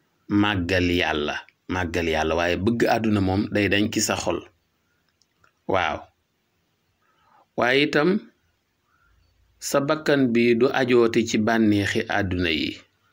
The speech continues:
Waaw, kon turu Yàlla wi di Qahaar lu ama am solo la. Kon képp kuy bari lu muy wax Qahaar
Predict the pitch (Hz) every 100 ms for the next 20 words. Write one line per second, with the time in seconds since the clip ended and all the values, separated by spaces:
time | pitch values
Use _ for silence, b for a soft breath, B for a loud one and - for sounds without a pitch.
0 | _ _ _ _ _ _ - 80 78 95
1 | - 98 92 113 - 104 92 87 87 87
2 | 90 - 98 95 87 87 - 123 - 101
3 | - 90 82 - - _ _ _ _ _
4 | _ _ _ _ _ _ _ 123 123 120
5 | 165 - 156 151 135 123 113 123 110 110
6 | 113 110 104 - 127 107 113 98